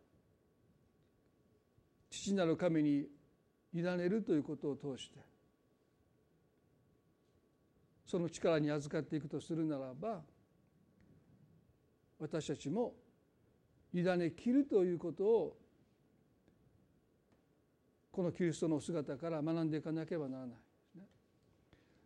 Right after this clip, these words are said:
委ね切るということは、裏返せはないかと自分に死ぬということですね。自分の、自分に望みを置くことをやめるということですよね。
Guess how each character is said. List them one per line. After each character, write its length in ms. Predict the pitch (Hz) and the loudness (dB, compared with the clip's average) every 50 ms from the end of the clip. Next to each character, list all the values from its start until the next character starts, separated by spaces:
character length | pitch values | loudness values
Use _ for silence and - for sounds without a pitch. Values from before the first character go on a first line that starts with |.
| _ _ _ - | _ _ _ 0
委 80 | 185 202 226 220 | 4 6 8 8
ね 120 | 220 226 220 | 8 6 4
切 140 | 220 240 254 | 6 6 8
る 120 | 277 277 | 8 8
と 60 | 247 | 8
い 60 | 247 | 6
う 20 | 202 | 6
こ 80 | 208 | 8
と 80 | 190 202 | 8 8
は、 60 | 180 | 8
裏 200 | 185 202 226 240 | 10 10 8 8
返 200 | 240 254 254 233 | 8 8 6 6
せ 100 | 190 262 | 6 8
は 80 | 226 208 | 8 8
な 100 | 202 214 | 8 6
い 60 | 208 | 6
か 80 | 208 190 | 4 6
と 140 | 190 185 | 6 4
自 160 | 147 143 185 175 | 4 4 4 4
分 160 | 185 190 196 | 4 4 2
に 80 | 190 | 2
死 160 | 165 - 202 202 | 0 0 2 2
ぬ 100 | 208 180 | 2 2
と 80 | 175 | 0
い 40 | 156 | 0
う 20 | |
こ 60 | 143 123 | -2 -2
と 80 | 135 | -6
で 60 | 113 | -10
す 140 | 110 - - | -14 -16 -20
ね。 60 | - - _ _ _ - 175 | -20 -20 _ _ _ -10 -4
自 180 | 143 170 202 | 0 2 6
分 380 | 202 220 220 220 214 214 214 214 | 8 8 8 8 6 4 2 2
の、 260 | 226 233 233 226 226 - - - - - 160 | 2 2 0 0 -2 -8 -18 -20 -10 -4 2
自 160 | 156 202 214 | 6 8 10
分 180 | 202 214 220 | 10 10 10
に 80 | 220 220 | 10 10
望 340 | 208 214 233 226 254 247 240 | 10 8 10 10 10 12 12
み 60 | 240 | 12
を 60 | 240 | 10
置 100 | 233 190 | 10 8
く 40 | - | 6
こ 100 | 262 247 | 4 6
と 80 | 208 196 | 8 8
を 20 | |
や 100 | 196 202 | 8 8
め 140 | 214 214 220 | 8 6 6
る 120 | 233 214 | 6 4
と 100 | 190 - | 2 0
い 20 | 147 | -4
う 40 | |
こ 60 | 127 - | -4 -6
と 100 | - 143 | -10 -16
で 120 | - - | -20 -20
す 80 | _ - | _ -20
よ 60 | 147 | -20
ね。 100 | 151 | -20